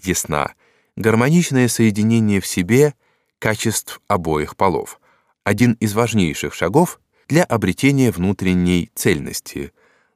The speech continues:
Но для простоты изложения вместо термина анима анимус далее я буду говорить "анима", подразумевая, что всё сказанное об аниме справедливо и в отношении анимуса. Итак,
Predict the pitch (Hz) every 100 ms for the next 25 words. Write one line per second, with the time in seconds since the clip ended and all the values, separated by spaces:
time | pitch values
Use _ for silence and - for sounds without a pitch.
0 | - 92 85 85 90 - 92 90 80 90
1 | 82 85 139 175 98 73 69 _ _ _
2 | 85 98 87 - - 90 80 78 78 76
3 | - 101 82 76 76 - - 170 104 78
4 | 71 - _ _ _ _ _ - 160 190
5 | 180 147 123 123 123 110 101 98 - -
6 | - - 147 110 85 71 71 67 - _
7 | _ - 101 92 85 85 87 92 87 80
8 | 85 - 87 - 85 80 78 78 78 78
9 | - 82 - - 156 147 85 73 65 _
10 | _ - - 110 104 104 127 175 170 165
11 | _ _ 170 143 - 87 - 95 92 92
12 | 90 - _ - 107 85 73 73 - 71
13 | - _ _ _ _ _ _ _ _ _
14 | - 143 92 71 -